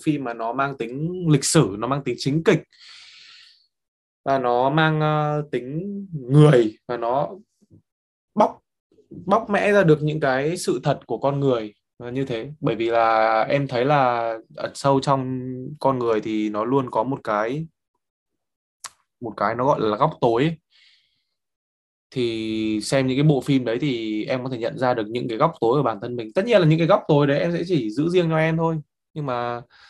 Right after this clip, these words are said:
chắc chắn là để mình nhận ra được là mình là con người như thế nào.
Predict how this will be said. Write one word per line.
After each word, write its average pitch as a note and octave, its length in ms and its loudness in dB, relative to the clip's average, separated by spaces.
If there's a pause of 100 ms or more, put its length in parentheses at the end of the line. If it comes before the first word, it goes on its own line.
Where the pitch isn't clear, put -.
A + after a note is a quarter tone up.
(520)
chắc F#3 160 -2
chắn C3 160 2
là C#3+ 180 4
để G#2+ 200 2
mình G#2+ 220 -6
nhận A#2+ 180 -4
ra C3 120 2
được A#2+ 260 2 (140)
là G#2+ 200 -2
mình G#2 240 -6
là G2+ 220 -4
con B2 160 -2
người G#2+ 200 -2
như A#2 140 -4
thế - 80 -8
nào. A2+ 280 -2